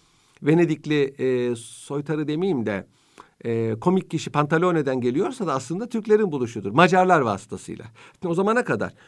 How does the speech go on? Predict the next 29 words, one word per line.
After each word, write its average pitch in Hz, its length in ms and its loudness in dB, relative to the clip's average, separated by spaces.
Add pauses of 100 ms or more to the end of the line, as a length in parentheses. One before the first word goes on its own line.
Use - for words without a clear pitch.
(120)
uzun 185 240 -2
etekler 175 420 2
giyiliyordu, 127 540 0
pantolon 202 460 0
bilinmiyordu. 107 640 -2 (360)
Türkler 190 340 0
ata 190 260 -2
binmeyi 151 460 -2 (420)
adet 156 300 0
haline 156 220 0
getirmiş 135 380 -6
bir 139 40 -6
millet 139 300 -2
olduğu 151 180 -4
için - 200 -10
ata 156 180 -6
kolay 170 380 -2
binilip 156 340 -2
inilen 190 360 -2 (160)
bir 202 120 0
kıyafet 175 480 -2
inkişaf 120 420 -6
ettirdiler. 117 440 -6 (240)
O 208 120 0
da 247 140 0 (120)
bugünkü 226 300 -4
pantolona 196 560 -2
çok 180 260 2
benziyor. 95 520 -4